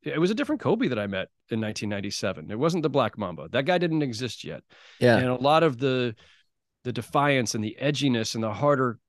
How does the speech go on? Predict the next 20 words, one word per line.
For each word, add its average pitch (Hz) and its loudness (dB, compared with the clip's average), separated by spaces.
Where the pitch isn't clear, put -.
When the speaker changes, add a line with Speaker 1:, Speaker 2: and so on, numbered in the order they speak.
Speaker 1:
uh, 110 -4
exterior 127 0
that 110 -2
he 113 -4
developed 117 2
over 107 -2
time 127 0
as 113 -2
a 110 -4
sort 117 0
of 107 -2
defense 123 -2
mechanism 120 -2
or 107 -6
as 95 -8
a 98 -8
way 113 -2
to 110 -8
kind 110 -2
of 104 -6